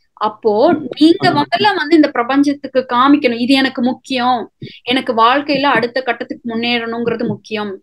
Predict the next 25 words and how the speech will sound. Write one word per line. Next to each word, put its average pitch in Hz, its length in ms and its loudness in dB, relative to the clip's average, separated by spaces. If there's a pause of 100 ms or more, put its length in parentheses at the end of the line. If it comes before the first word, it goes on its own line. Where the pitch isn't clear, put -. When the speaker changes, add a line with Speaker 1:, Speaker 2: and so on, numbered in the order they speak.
Speaker 1:
எனக்கு 214 280 -6
அந்த 202 140 -4
தெளிவு 233 460 2
வேணும் 208 540 -6 (320)
அப்படின்னு 226 840 -4 (960)
முதல்ல 262 240 4
உங்களுக்கு 330 480 4
நீங்களே 349 300 6
உதவி 311 320 2
பண்ணிக்கிட்டீங்கன்னா 226 720 -6
தான் 285 160 4
உங்களுக்கு 269 320 2
தேவையான 254 520 0
உதவிகள் 214 400 -6
அடுத்து 226 440 -2 (240)
அழகா 220 400 0
வரும், 208 360 -2
வர 214 240 0
ஆரம்பிக்கும். 202 480 -4 (1120)
Speaker 2:
ம், 151 160 0
ம், 131 600 0
ம். 123 140 -4 (320)
Speaker 1:
முதல்ல 277 240 2
உள்ள 277 340 2
இறங்குங்க, 240 400 -4